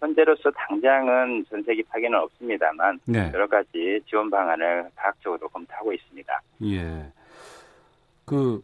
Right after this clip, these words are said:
Speaker 2: 비행기 일 인당 탑승 비용이 있잖아요.
Speaker 1: 예, 그렇습니다.
Speaker 2: 이게 비용이 적지 않은데 이건 어떻게 되는 겁니까? 개인이 부담하는 겁니까?
Speaker 1: 어, 이 외교부의 그 전세기 운영 지침에 따라서,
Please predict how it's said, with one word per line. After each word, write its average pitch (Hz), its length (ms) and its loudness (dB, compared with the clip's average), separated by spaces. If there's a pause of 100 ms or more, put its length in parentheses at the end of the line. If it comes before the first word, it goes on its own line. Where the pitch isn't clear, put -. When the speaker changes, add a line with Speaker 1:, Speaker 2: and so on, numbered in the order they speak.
Speaker 2:
비행기 135 760 4
일 123 120 0
인당 151 480 2 (300)
탑승 - 460 -4
비용이 147 480 4
있잖아요. 80 580 -4 (960)
Speaker 1:
예, 101 200 2
그렇습니다. 82 580 -8
Speaker 2:
이게 139 460 0 (100)
비용이 143 300 2
적지 110 320 -4
않은데 92 600 -2
이건 165 280 4
어떻게 107 300 0
되는 104 220 2
겁니까? 85 360 -6
개인이 143 360 4
부담하는 95 440 -2
겁니까? 71 420 -12 (600)
Speaker 1:
어, 123 320 2
이 123 280 2
외교부의 120 760 4
그 - 160 -18
전세기 123 460 2
운영 104 360 2
지침에 127 500 -2
따라서, 101 680 2